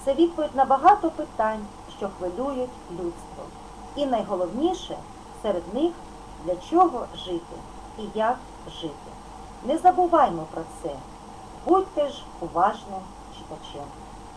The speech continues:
Домашнє завдання. Напишіть твір есе на тему. Твір сучасної літератури, який примусив мене замислитись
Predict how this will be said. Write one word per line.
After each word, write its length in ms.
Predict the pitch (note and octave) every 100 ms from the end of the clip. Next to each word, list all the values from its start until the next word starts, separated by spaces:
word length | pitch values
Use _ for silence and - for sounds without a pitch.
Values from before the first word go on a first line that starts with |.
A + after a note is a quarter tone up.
| - - - - - - - - - - - - - - - - - - - - - - - G3
Домашнє 540 | A3 A#3+ E4+ - D4 C4+
завдання. 600 | C4 - E3+ D3 C#3+ - - - - - - - A3
Напишіть 560 | E4+ G4+ - - G#3+ G#3 - - -
твір 260 | B3+ C#4+ F#4+ - -
есе 460 | A#3 - C#4+ E4 F#4+ B3
на 140 | C#4 -
тему. 360 | A#3+ F#3+ F3+ F#3 G#3 - - - - - - - - - - - - - - - - - - - - A3
Твір 180 | E4+ G4 -
сучасної 640 | E4 - A#3 G#3 - F#3+
літератури, 680 | F#3+ G3+ G3+ - E4 G#4 - - - -
який 220 | A#3+ A#3 C4+
примусив 560 | B3 C4+ E4+ G4 D#4
мене 280 | C#4+ C#4+ D4
замислитись 680 | D4+ D4+ E4 E4 F#3+ E3+ E3